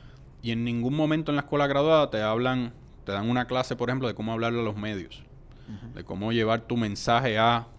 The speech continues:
Speaker 1: diversos públicos. Tú te entrenas en el camino a cómo ser un profesor,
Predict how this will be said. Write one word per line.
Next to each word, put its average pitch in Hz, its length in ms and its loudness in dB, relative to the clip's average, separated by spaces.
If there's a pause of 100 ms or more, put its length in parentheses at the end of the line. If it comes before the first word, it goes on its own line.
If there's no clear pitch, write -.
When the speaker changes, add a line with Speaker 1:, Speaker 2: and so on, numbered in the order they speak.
Speaker 1:
diversos 98 340 -6
públicos. 101 460 -6 (800)
Tú 135 120 0
te 190 100 2
entrenas 170 460 2
en 131 100 0
el 117 120 -4
camino 117 420 0
a 107 80 -2
cómo 110 220 -4
ser 131 180 0
un 117 320 -2 (220)
profesor, 123 600 4